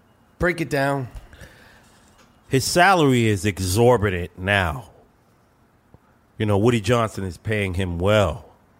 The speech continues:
Speaker 2: But what happens when that exorbitant salary gets deduced?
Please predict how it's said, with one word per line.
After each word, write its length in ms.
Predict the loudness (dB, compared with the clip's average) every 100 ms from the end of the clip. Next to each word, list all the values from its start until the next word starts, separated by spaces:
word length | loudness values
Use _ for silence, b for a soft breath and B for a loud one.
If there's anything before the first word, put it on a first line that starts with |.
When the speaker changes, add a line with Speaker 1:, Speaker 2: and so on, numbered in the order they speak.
| -20 -20 _ _ _ _ _ _ b b b b b _
Speaker 2:
But 280 | 0 0 -2 -8
what 280 | 0 2
happens 760 | 4 2 2 0 -4 -4 -10 -16 -20 b b b b
when 220 | -4 -2 0
that 340 | 0 0 -4 -20 -20 _
exorbitant 760 | -10 -4 2 2 2 -4 -6
salary 640 | -12 -4 2 2 2 0 -2
gets 480 | -4 -6 -6 -12 -16 _ _ _ _ _ -20 -20 -12
deduced? 760 | -2 -2 2 0 0 -4 -8 -10